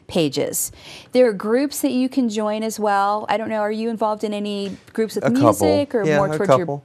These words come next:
Speaker 1: bus-,
Speaker 2: Yeah.
Speaker 1: or I
Speaker 2: Uh,
Speaker 1: guess music is your business too, but
Speaker 2: Yeah, some little network groups. Um, uh, just been kind of monitoring them as how, how they function. I'm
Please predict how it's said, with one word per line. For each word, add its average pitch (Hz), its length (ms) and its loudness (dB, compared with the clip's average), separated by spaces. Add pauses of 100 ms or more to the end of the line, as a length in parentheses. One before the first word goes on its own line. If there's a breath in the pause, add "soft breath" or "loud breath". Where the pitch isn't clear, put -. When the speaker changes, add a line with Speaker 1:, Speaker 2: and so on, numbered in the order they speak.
Speaker 1:
bus-, 180 100 0
Speaker 2:
Yeah. 135 160 0
Speaker 1:
or 165 280 -4
I 160 100 0
Speaker 2:
Uh, - 20 0
Speaker 1:
guess 175 180 -4
music 185 320 -4
is 151 160 -6
your 143 80 -6
business 139 380 -8
too, 147 260 -4
but 135 220 -6
Speaker 2:
Yeah, 214 100 6
some 170 220 4
little 139 180 4
network 104 400 4
groups. 107 420 -2
Um, 98 360 -2 (320 soft breath)
uh, 104 580 -6
just 127 240 -8
been 110 220 0
kind 107 200 -2
of 98 60 4
monitoring 82 680 0
them 78 180 -6
as 73 100 -10
how, 80 260 -2
how 82 140 0
they 78 140 -2
function. 82 320 -6
I'm 80 60 -8